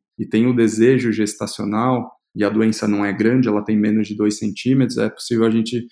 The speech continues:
utilizar algumas estratégias cirúrgicas que permi-, permitem que a gente preserve a fertilidade da mulher. Então, as mulheres que são diagnosticadas com tumores precoces têm que conversar sobre isso com,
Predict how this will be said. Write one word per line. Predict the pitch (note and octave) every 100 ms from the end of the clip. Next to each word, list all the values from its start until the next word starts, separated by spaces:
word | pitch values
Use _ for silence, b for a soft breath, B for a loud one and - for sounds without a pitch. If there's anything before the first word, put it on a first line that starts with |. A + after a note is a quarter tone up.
| B -
utilizar | - B2 A#2 G#2 G#2+
algumas | A2 A2+ A2+ A2+ A2+
estratégias | A2 - A2 - G#2+ G#2+ A2+ -
cirúrgicas | - A2+ A2+ A#2 C3 B2
que | - B2+
permi-, | - B2 A#2 A#2 - -
permitem | A#2 A2 B2+ C3+
que | B2+
a |
gente | A#2+ A#2+ -
preserve | C3+ A#2 A2 A2+ A2 A#2+ - b -
a | A2
fertilidade | B2 - G#2+ G#2+ G#2+ G#2 G#2
da | A2
mulher. | G#2+ G2 G2 A#2 C3
Então, | G#2 - G#2 G2+ - _
as | F#2+ -
mulheres | G2 G#2 G#2
que | -
são | A2+
diagnosticadas | G2 G#2 G#2 G#2 - G#2 G#2 G#2
com | - G2+
tumores | G#2 G#2 G#2 G#2 - _
precoces | - G2 A2 G2+ - -
têm | G#2+
que | -
conversar | - A2 A2+ A2 A2 G#2
sobre | - A2 G#2+
isso | G2+ -
com, | - G#2+